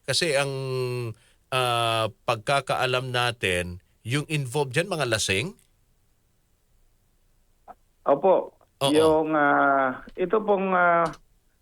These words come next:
Speaker 2: mga seven twenty nung, ah, Friday ay, ah, seven twenty po ng gabi, pabalik na po ang prosesyon sa simbahan. So, mayroong nakalid na P N P vehicle at, ah, nagbi-blinker naman po.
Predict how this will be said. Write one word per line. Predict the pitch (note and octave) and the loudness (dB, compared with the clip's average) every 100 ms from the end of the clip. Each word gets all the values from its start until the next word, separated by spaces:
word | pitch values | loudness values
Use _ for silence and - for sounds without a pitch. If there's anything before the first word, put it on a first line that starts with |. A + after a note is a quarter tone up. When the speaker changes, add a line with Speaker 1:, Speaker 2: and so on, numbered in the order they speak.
| _ | _
Speaker 2:
mga | - F#3 F#3+ G3 | -4 0 0 0
seven | F3+ F3+ F3 | 0 0 0
twenty | E3+ D#3 C#3+ C#3+ C#3 | 0 0 -2 -2 0
nung, | C#3 C3 C3 | 0 0 0
ah, | C3 C3 | 0 0
Friday | C#3+ D3+ D3 A2+ A2 A#2 C#3 | 2 0 0 0 0 0 -4
ay, | - G#2 A#2+ B2 A#2+ | -2 0 2 2 2
ah, | A#2 A#2 A2+ A2+ A2+ - _ _ | 2 2 2 2 -2 -6 _ _
seven | C3+ C3+ C3 | -4 -2 -2
twenty | C#3 C3 C3 | -2 -2 -2
po | C3+ | -2
ng | B2+ B2+ | -2 -2
gabi, | B2 A#2 A2 | -2 -2 -2
pabalik | A#2+ B2+ C3+ C3+ | -2 -2 -4 -4
na | F3 | -4
po | - A#2+ | 0 0
ang | A#2+ | 0
prosesyon | B2 B2 A#2+ - B2 A#2 | -4 -6 -8 -4 -2 -2
sa | A2+ | -6
simbahan. | A2+ A2 G#2 A#2+ B2+ G#2 - _ _ _ _ _ _ _ - - | -4 -2 -2 0 -2 -4 -10 _ _ _ _ _ _ _ -16 0
So, | C3 B2+ B2+ B2+ B2 B2 A#2+ B2 _ _ _ _ _ - | 2 4 4 2 2 2 0 -4 _ _ _ _ _ -4
mayroong | D3+ E3 E3+ E3 D#3 | 2 4 2 2 -2
nakalid | D3+ C#3+ C#3+ D3+ D3 | 0 0 2 -2 -2
na | C#3+ C3 C3 B2+ | 0 2 2 0
P | D3 | -2
N | C3+ | 0
P | C#3 C3+ | -2 -2
vehicle | D3 C#3+ A#2+ A2+ C3+ C#3 - - - | -4 -2 -2 -2 -4 -8 -18 -16 -2
at, | A2+ A#2 B2+ | 0 2 2
ah, | A#2+ | 2
nagbi-blinker | B2+ B2+ C3 B2+ B2+ A#2+ A#2 B2 | 2 0 0 0 -2 -2 0 -2
naman | B2+ B2 B2 | 0 0 -2
po. | A#2+ A2 - | -2 -2 -4